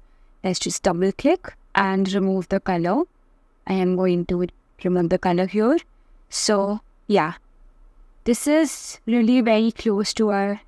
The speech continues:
reference image here. I'm also going to change the small adjustments here and there until we get something very similar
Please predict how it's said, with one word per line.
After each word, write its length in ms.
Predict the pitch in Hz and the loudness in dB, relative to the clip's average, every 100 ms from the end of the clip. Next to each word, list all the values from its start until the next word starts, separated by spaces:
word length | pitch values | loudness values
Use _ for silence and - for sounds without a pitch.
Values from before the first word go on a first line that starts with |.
| - | -6
reference 600 | 190 185 - 196 202 - | -6 -4 -4 -2 -2 -4
image 440 | - 190 190 190 | -4 0 0 -2
here. 300 | - 220 247 - _ _ _ | 0 0 0 -4 _ _ _
I'm 160 | - 220 | 0 2
also 220 | 214 262 | 0 0
going 160 | 262 240 | 0 2
to 100 | 247 | 0
change 600 | - 220 208 214 - - | -2 0 2 0 -2 -4
the 380 | 202 196 190 190 - _ _ _ _ _ _ | -2 0 0 -4 -10 _ _ _ _ _ _
small 200 | 262 247 | 2 4
adjustments 640 | 220 233 226 - 254 262 | 4 2 0 0 0 0
here 300 | 285 277 302 311 - | 2 2 2 0 -4
and 200 | - 269 | 2 4
there 240 | 262 269 311 _ - | 4 2 -2 _ -2
until 520 | 233 226 247 247 233 - - | 2 2 2 0 -2 -6 -6
we 140 | 233 | 0
get 220 | 226 214 | 0 0
something 340 | 233 202 220 220 | -2 -2 0 2
very 200 | 214 220 | 2 0
similar 580 | - 208 202 196 196 | 0 0 2 2 2